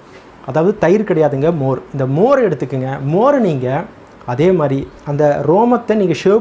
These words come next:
பண்ணதுக்கப்புறம் இருபத்தி நாலு மணி நேரத்திற்கு பிறகு அந்த மோரை வந்து நீங்க அந்த அக்கிள் பகுதிகளில், அது எங்கெல்லாம் இருக்கோ அந்த பகுதிகளை வந்து அப்ளை பண்ணிட்டு, அது ட்ரை ஆனதுக்கப்புறம் போய் குளிச்சிருங்க. இந்த மாதிரி நீங்க வீக்லி இதை ஃபாலோ பண்ணிட்டு வந்தீங்கனாலே போதும்,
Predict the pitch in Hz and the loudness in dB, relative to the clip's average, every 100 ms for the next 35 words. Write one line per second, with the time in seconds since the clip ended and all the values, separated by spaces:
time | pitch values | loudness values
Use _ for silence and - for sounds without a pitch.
0 | 220 208 170 151 143 139 131 214 - - | 2 0 0 -2 -4 -2 0 -2 -4 -4
1 | 165 220 233 208 196 175 165 170 165 190 | 0 0 2 2 2 2 2 0 0 -2
2 | 214 190 - 180 185 202 196 285 147 139 | -4 -6 -2 2 2 2 0 -4 -6 -4
3 | 147 185 233 202 190 180 147 135 - 185 | -2 2 2 2 0 -2 -2 -4 0 0
4 | 180 143 131 127 127 143 - - - 143 | 2 0 0 0 -2 -2 -8 -20 -8 -2
5 | 160 170 208 214 175 185 156 - 165 190 | 0 2 4 4 2 -2 -4 0 0 2
6 | 175 165 143 139 190 185 135 123 147 185 | 0 0 -2 0 0 0 -4 -2 -2 -2
7 | - - - - 143 208 254 170 175 196 | -8 -20 -20 -10 -2 0 2 2 2 2
8 | 190 156 135 131 143 202 - - 139 143 | 2 -2 -4 -4 -4 -6 -8 -4 0 -2
9 | 127 131 127 - - 185 190 208 226 180 | -2 -8 -10 -8 0 2 2 2 2 0
10 | 151 156 240 - 226 262 170 139 156 175 | 0 2 0 0 -2 0 -2 -2 2 2
11 | 170 160 143 147 147 151 135 131 151 | 0 0 0 0 0 0 0 0 0